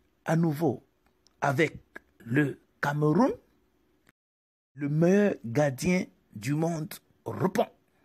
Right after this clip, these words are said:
Je ne sais pas. Cela semble difficile. Je suis à l'Espagnol de Barcelone. Je suis donc très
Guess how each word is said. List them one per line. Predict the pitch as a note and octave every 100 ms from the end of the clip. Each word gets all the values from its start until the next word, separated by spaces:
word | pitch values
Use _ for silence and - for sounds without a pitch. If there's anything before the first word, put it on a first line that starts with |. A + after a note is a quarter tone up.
| _ _ _ _ _ _ _ _ _ _ _ _ _
Je | G#2+ G#2 F#3+ F3 - _ -
ne | A#2+ C3 D3+ C3+ - _
sais | - E3 E3+ E3 - _ -
pas. | B2+ - _ _ _ _ _ _ _ _ _ _ _
Cela | - - C3 C3+ C3
semble | - D#3 A#2+ A#2+ A#2+ A#2 - _ _
difficile. | G2 C3 - - - - - _ _ _ _ _ _ _ _ _ _
Je | - -
suis | B2+ - C3 -
à | G#2+
l'Espagnol | G#2 - - C3 B2 A#2 G2 F#2+ G#2
de | G#2
Barcelone. | G#2 - A#2+ G2+ E2 - _ _ _ - _ _ _ _ _
Je | - A#2
suis | - B2+
donc | G#2+ C3 B2 -
très | - C3+ C#3